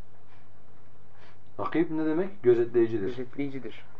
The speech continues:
Speaker 1: Şimdi burada bu erham meselesinde tesâelûne bihi vel erham iki tane mana verilmiş. Birincisi diyor ki tesâelûne onunla o Allah'la istersiniz vel erhami ve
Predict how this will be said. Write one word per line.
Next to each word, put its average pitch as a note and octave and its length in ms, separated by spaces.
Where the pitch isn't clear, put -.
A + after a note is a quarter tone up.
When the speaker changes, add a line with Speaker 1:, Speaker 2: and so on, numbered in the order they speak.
Speaker 1:
Şimdi D3 200
burada D3 360
bu E3 120
erham D3+ 380
meselesinde D3+ 760
tesâelûne D3 540
bihi D3 180
vel C#3 100
erham C3+ 340
iki D#3 200
tane E3 200
mana D3+ 340
verilmiş. G#2 420
Birincisi C3+ 560
diyor D#3+ 180
ki F3 260
tesâelûne D3 840
onunla C3+ 380
o C#3 160
Allah'la C#3 400
istersiniz E3+ 640
vel D3+ 160
erhami D#3 1300
ve E3 280